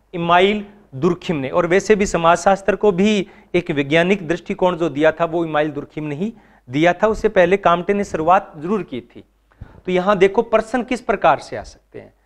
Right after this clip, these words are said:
प्रश्न आ सकता है कि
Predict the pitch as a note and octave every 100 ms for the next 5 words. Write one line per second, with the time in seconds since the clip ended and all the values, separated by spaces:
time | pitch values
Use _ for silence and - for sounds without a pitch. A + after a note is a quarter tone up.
0 | _ _ - F3+ G3+ G#3+ F#3+ G3+ F#3+ F#3+
1 | F3 D#3+ D#3 F3+ A#3 - _ _ _ G#3+
2 | D3 -